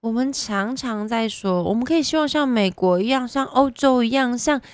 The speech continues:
哦，狗狗都可以怎么样，狗狗都可以那样。可是我觉得我们的教育水平跟很多人对待宠物的方式，是不是有一点，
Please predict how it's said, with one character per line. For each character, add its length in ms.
哦， 160
狗 200
狗 180
都 140
可 120
以 100
怎 200
么 140
样， 240
狗 180
狗 140
都 160
可 140
以 80
那 320
样。 280
可 60
是 160
我 140
觉 240
得 160
我 160
们 380
的 480
教 380
育 160
水 320
平 340
跟 420
很 240
多 240
人 280
对 180
待 160
宠 340
物 200
的 120
方 400
式， 300
是 280
不 60
是 260
有 220
一 100
点， 460